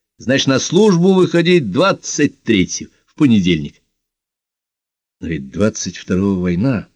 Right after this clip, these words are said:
Ах, да, войны не будет. Это Деза. Октябрьский не дурак и не подлец. Он просто ошибся. А кто бы на его месте не ошибся?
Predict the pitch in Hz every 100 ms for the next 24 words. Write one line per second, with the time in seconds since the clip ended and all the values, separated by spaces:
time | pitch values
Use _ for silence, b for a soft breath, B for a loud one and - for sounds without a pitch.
0 | _ _ _ B B 214 202 - _ _
1 | _ - - 151 113 95 101 127 110 92
2 | 104 120 92 82 139 143 147 151 208 131
3 | 92 - _ _ _ _ _ - 175 -
4 | 240 240 196 - 220 196 190 170 147 101
5 | - - 196 196 190 196 185 131 - 175
6 | 170 214 - 180 B B B - 214 -
7 | 269 240 110 - 107 135 - - 226 117
8 | 85 87 87 127 - - 76 80 - 208
9 | - -